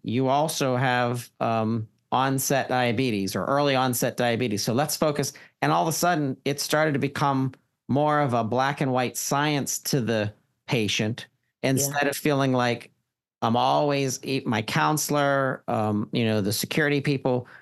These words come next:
Speaker 1: they're always focusing on the addiction rather than on the health or the wellness. And
Speaker 2: Mm.
Speaker 1: it's, it's a,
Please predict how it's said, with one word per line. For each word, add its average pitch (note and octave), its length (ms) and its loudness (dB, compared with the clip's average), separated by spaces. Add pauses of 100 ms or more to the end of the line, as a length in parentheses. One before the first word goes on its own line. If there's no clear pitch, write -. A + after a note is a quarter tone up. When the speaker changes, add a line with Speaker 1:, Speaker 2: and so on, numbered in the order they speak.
(140)
Speaker 1:
they're B2+ 160 2
always D3+ 300 2
focusing B2+ 520 -2
on A#2 360 0
the A2 160 0
addiction G#2 920 -2 (140)
rather B2+ 340 2
than A#2 140 0
on G#2 220 0
the G2+ 80 0
health C3 400 0
or A2+ 100 0
the F#2 100 -2
wellness. G2 680 -2 (480)
And B2 320 0
Speaker 2:
Mm. B2+ 120 -6 (120)
Speaker 1:
it's, A#2+ 260 -2
it's B2+ 180 0
a, A2 200 0